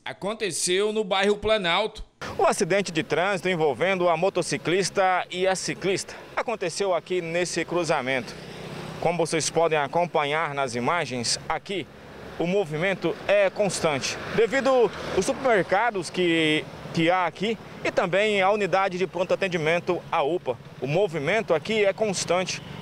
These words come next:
mas é um cruzamento que é sinalizado, tem a placa de pare, tem a rotatória,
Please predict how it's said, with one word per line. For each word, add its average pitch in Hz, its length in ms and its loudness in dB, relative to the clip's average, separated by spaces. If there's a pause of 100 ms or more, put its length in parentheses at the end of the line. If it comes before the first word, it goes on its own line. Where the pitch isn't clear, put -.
mas 208 560 0 (240)
é 247 100 4
um 285 140 2
cruzamento 214 680 0
que 202 240 2
é 220 140 4
sinalizado, 190 760 0
tem 185 180 -4
a 185 80 2
placa 180 380 0
de 151 80 -14
pare, 156 540 2
tem 170 160 2
a 160 80 4
rotatória, 175 680 2